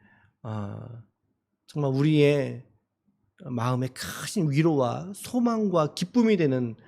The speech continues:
말씀이 바로 사 절입니다. 우리 같이 한번 우리 그 마음에서 우리 하나님의 마음을 좀 묵상하면서 사 절 말씀 우리 읽도록 할게요. 사 절 시작. "다시는 너를 버림받은 자라 부르지 아니하며, 다시는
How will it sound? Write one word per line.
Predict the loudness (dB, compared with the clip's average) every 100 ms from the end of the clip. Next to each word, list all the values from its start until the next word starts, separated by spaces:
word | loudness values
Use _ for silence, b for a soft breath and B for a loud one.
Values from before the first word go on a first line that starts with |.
| b -2
말씀이 | -2 0 0 0
바로 | 0 -6
사 | -8 -10
절입니다. | -6 -4 -4 -8 -10 -16 b b b b
우리 | 2
같이 | 2 0 2
한번 | 2 4 4
우리 | 2
그 | 2 4
마음에서 | 6 6 6 6 4 2 2 B B 2
우리 | 4
하나님의 | 8 8 10 10 10
마음을 | 10 8 6
좀 | 4
묵상하면서 | 2 4 6 6 4 2
사 | -2 0
절 | 2
말씀 | 4 2 0 -2 -2 -4 _ _ _ _ _ _ -2
우리 | 4 4
읽도록 | 6 4 2
할게요. | -2 0 -2 -2
사 | -4 0
절 | 0 0
시작. | 2 4 6 4 4 2 2 B B B -4
"다시는 | -2 6 10 10 8 4 0
너를 | 6 8 8 6
버림받은 | 6 6 8 6 6 4 4
자라 | 6 6 4
부르지 | 2 0 2
아니하며, | 2 4 4 4 4 4 2 B B B -8
다시는 | -4 4 10 12 10 6